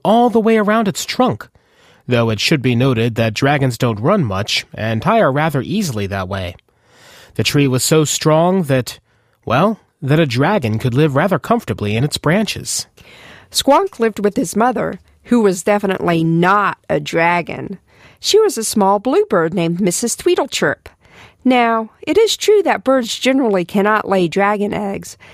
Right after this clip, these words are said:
Speaker 2: and Missus Tweedlechirp was no exception. But they can care for dragon eggs that they happen to find lying untended in the middle of the forest, assuming they are suitably ambitious. Of course,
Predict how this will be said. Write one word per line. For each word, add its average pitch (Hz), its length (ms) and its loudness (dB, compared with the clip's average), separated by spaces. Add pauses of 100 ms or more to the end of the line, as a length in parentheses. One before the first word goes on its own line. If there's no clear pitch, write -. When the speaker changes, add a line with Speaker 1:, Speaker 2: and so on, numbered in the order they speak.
(140)
Speaker 2:
and 254 140 2
Missus 302 320 -2
Tweedlechirp 339 680 0
was 208 180 -2
no 240 200 2
exception. 202 760 -2 (440)
But 208 240 2
they 175 220 2
can 240 800 0
care 415 460 0
for 254 200 -2
dragon 175 540 0
eggs 143 400 -4 (300)
that 196 180 0
they 190 120 2
happen 214 400 0
to 190 80 -2
find 190 420 0
lying 190 380 0
untended 185 720 0
in 175 180 0
the 175 60 2
middle 185 320 0
of 165 140 -2
the 165 80 -6
forest, 226 580 -4 (380)
assuming 330 500 2
they 185 180 2
are 160 180 0
suitably 156 600 -2
ambitious. 147 680 -4 (880)
Of - 180 -2
course, 220 540 0